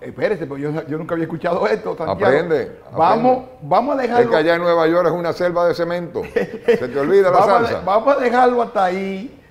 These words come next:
Speaker 1: porque usted sabe que tenemos que facturar, y vamos a continuar con esa parte tan importante que usted nos acaba de decir que nosotros la desconocíamos. Señores, vamos a un pequeño corte comercial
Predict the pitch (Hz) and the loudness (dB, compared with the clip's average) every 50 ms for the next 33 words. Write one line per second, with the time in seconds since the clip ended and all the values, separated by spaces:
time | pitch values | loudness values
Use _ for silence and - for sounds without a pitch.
0 | _ - - 165 156 165 185 180 208 208 202 208 202 - 190 180 196 208 208 208 | _ -10 -10 -8 -6 -6 -4 0 0 0 0 -2 -4 -6 -4 -4 -4 -4 -6 -6
1 | - 185 175 160 - 190 196 185 196 208 202 185 175 170 165 - - - - - | -8 -8 -8 -6 -2 -4 -4 -4 -4 -6 -2 0 0 0 0 -2 -4 -8 -20 -20
2 | - - - _ - - 147 170 185 220 240 240 240 240 190 226 214 208 208 202 | -20 -20 -20 _ -16 -6 -2 -2 0 0 0 -2 -2 -4 -4 -4 -4 -2 -2 -2
3 | 208 208 190 196 196 180 214 185 - 175 165 170 175 160 165 165 156 151 - 160 | -2 -4 -8 -8 -6 -4 -4 -2 0 2 2 2 0 -2 -6 -8 -10 -6 -6 -6
4 | 156 160 165 135 143 156 143 120 - 170 170 170 151 135 113 135 123 - - _ | -6 -6 -8 -8 -8 -10 -10 -6 -4 -4 -4 -4 -4 -8 -12 -14 -16 -16 -20 _
5 | _ _ _ - 131 127 123 147 156 165 165 165 170 160 160 160 156 151 139 - | _ _ _ -18 -18 -10 -8 -6 -6 -6 -6 -4 0 0 2 2 2 0 -2 -4
6 | - - - - _ _ - - 143 160 170 165 - - 170 170 170 170 - 147 | -6 -14 -20 -20 _ _ -6 -2 -2 0 0 -2 -4 -4 -6 -6 -6 -6 -8 -10
7 | 143 139 135 123 - 143 143 143 143 156 156 151 147 139 143 139 135 135 135 - | -10 -8 -12 -12 -8 -8 -8 -4 -2 0 0 0 -2 -2 -6 -6 -6 -6 -8 -12
8 | 135 123 120 110 - 120 117 107 104 - - _ _ _ _ - - - 165 214 | -12 -12 -14 -14 -14 -14 -14 -14 -16 -20 -20 _ _ _ _ -18 -10 -10 -6 -4
9 | 226 - - - - - - - - 156 180 220 226 214 233 226 - 233 214 208 | -4 -4 -6 -8 -10 -20 -20 -8 -4 -4 -4 -4 -4 -4 -4 -4 -2 -2 -6 -6
10 | 208 196 - - 196 190 190 196 180 165 - - 185 190 202 202 165 - - 165 | -8 -12 -6 -4 -4 -4 -4 -6 -10 -12 -10 -8 -8 -8 -6 -8 -12 -8 -4 -2
11 | 156 147 151 151 | -2 -2 -2 -6